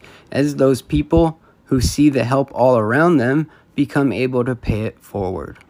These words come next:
And they will. This would remove some of the envy, jealousy, and prideful behavior that is destroying our communities. This would foster goodwill instead.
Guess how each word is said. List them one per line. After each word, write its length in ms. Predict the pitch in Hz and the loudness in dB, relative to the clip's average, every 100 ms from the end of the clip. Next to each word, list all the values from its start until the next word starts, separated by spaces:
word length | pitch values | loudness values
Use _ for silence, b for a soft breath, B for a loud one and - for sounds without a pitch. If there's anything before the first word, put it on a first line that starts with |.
| - - | -20 -10
And 100 | 139 | -4
they 120 | 160 180 | 0 2
will. 480 | 180 175 117 - - _ _ _ _ b b b b b - | 4 4 2 -2 -12 _ _ _ _ b b b b b 0
This 240 | 170 - | 0 4
would 120 | 202 | 4
remove 440 | 180 160 170 156 123 | 6 6 8 6 4
some 260 | - 117 | -2 -2
of 120 | 117 | -2
the 180 | 117 113 - | -4 -6 -2
envy, 500 | 143 143 123 87 85 | 2 2 0 -6 -10
jealousy, 680 | - 139 139 104 113 104 - | -4 -2 -2 -4 -8 -8 -8
and 220 | 117 104 | -8 -2
prideful 640 | - 131 135 117 104 92 | 0 2 0 -2 -8 -8
behavior 540 | - 113 107 92 98 | -8 -10 -6 -6 -6
that 160 | 104 113 | -6 -6
is 160 | 113 - | -6 -6
destroying 720 | 135 - - 160 156 147 139 | -6 -8 -6 0 2 2 0
our 260 | 113 117 | -2 -4
communities. 840 | 117 - 101 101 92 87 - - - _ b b b b | -4 -6 -6 -6 -8 -10 -14 -20 -20 _ b b b b
This 220 | 123 117 | -8 -2
would 180 | 143 131 | 0 0
foster 500 | - 139 147 - 151 | 2 2 2 0 -2
goodwill 800 | 127 - 143 123 127 160 135 101 - | 0 2 2 2 2 2 0 -4 -10
instead. 640 | 113 110 - 117 110 - | -6 -6 -4 -6 -6 -8